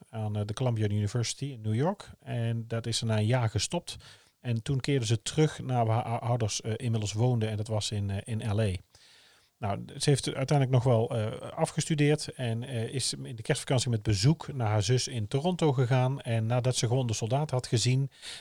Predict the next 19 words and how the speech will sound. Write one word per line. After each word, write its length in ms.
die 240
terug 300
waren 240
gekomen 400
uit 100
de 60
Eerste 200
Wereldoorlog, 580
bood 200
ze 40
zichzelf 460
vrijwillig 400
aan 120
als 100
verpleegster 360
voor 80
het 100
Rode 140
Kruis. 400